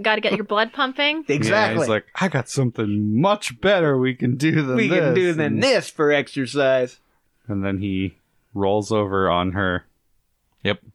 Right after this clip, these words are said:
Speaker 3: And
Speaker 1: Mm-hmm.
Speaker 3: then they eat
Speaker 2: And they eat
Speaker 3: fruits.
Speaker 2: fruit.
Speaker 4: Yep. It's true.
Speaker 2: <laughs>
Speaker 4: He's chowing down on an apple and she deep throats him with a banana.
Speaker 3: Yep.
Speaker 2: <laughs>
Speaker 3: And that's the
Speaker 4: End
Speaker 3: scene.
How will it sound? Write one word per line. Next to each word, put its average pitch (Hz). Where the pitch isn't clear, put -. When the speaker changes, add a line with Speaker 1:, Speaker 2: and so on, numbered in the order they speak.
Speaker 3:
And 95
Speaker 1:
Mm-hmm. 330
Speaker 3:
then 92
they 92
eat 95
Speaker 2:
And 139
they 147
eat 151
Speaker 3:
fruits. -
Speaker 2:
fruit. 208
Speaker 4:
Yep. 113
It's -
true. 107
Speaker 2:
<laughs> -
Speaker 4:
He's 107
chowing 120
down 117
on 113
an 110
apple 147
and 107
she -
deep 151
throats 139
him 131
with 123
a 120
banana. 107
Speaker 3:
Yep. 143
Speaker 2:
<laughs> -
Speaker 3:
And 262
that's 359
the 339
Speaker 4:
End 226
Speaker 3:
scene. -